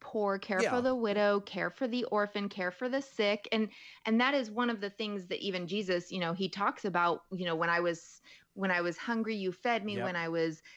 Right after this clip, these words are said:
Speaker 1: naked, you clothed me. When I was sick, you, you, uh, uh, what did, like, took care of me." I can't remember what exactly the words that were
Speaker 2: Yeah.
Speaker 1: used, but so, I mean, it is, we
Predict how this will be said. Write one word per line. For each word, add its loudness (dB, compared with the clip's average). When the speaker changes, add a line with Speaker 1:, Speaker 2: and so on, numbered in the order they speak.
Speaker 1:
naked, 2
you -12
clothed 0
me. 0
When -2
I -2
was -2
sick, -2
you, -6
you, -2
uh, 0
uh, 0
what -4
did, -6
like, -4
took -2
care 2
of 0
me." 2
I -2
can't -8
remember -4
what -6
exactly -6
the -4
words -4
that -2
were -2
Speaker 2:
Yeah. 0
Speaker 1:
used, -4
but 4
so, 2
I 2
mean, -2
it -2
is, 0
we 0